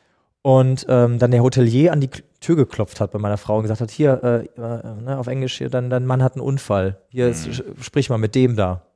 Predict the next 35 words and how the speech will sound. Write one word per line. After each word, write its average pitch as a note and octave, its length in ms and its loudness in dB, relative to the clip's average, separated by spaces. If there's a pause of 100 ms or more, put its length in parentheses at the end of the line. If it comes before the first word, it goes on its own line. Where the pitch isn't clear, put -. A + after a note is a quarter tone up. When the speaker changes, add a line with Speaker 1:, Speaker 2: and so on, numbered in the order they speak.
(460)
Speaker 1:
Boah, - 120 -20
das A2 200 -12
war A2+ 80 2
natürlich, A2 400 -4
äh, A2 300 -8 (220)
ganz A2 180 -2
extrem G#2 460 -6
für, G2 340 -12
für G2+ 140 -12
meine F#2+ 160 -4
Frau, F2+ 320 -14
ne? F#2 140 -10 (100)
Speaker 2:
Mhm. D#2 320 -12 (500)
Speaker 1:
Naja, C3 360 4
und A2 120 -10
dann, A2 380 -2
äh, A2 40 -10 (300)
war A#2 80 2
das A#2+ 220 -2
nach A#2+ 100 -2
drei A2+ 320 0
Monaten A#2+ 380 -4
im A#2 60 -10
Grunde, A2+ 360 -6 (120)
wie A#2+ 80 -16
gesagt, A2 180 -10
beendet G#2+ 320 -8
und G#2 60 -10
dann G2 140 -2
halt G2 260 -2 (100)
mit A2+ 160 -8
dem G2+ 180 -4 (320)
Geländewagen D#3+ 540 4
los, E3+ 480 0
äh, C3 320 4